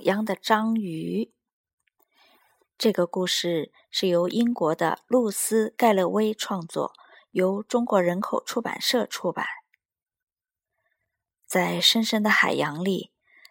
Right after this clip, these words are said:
在摇曳多姿的海草和五颜六色的珊瑚中间，住着一只喜欢乱挠痒痒的章鱼。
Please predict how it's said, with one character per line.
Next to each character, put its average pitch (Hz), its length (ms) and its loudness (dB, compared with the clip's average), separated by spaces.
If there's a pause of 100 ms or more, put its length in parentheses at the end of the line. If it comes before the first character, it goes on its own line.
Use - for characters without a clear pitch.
在 175 180 2
摇 165 220 2
曳 202 200 4
多 208 200 0
姿 214 160 -4
的 190 80 0
海 170 300 2
草 - 500 -6
和 175 440 -4
五 165 180 -4
颜 165 180 0
六 226 160 2
色 196 200 -2
的 147 100 -4
珊 247 320 0
瑚 165 240 -4
中 180 220 -4
间， 170 320 -4 (680)
住 185 160 -2
着 - 120 -4
一 165 180 -6
只 170 420 -4
喜 - 240 -2
欢 185 260 -2
乱 220 280 2
挠 185 180 2
痒 233 380 0
痒 220 200 -2
的 226 120 0
章 190 320 -2
鱼。 170 320 -10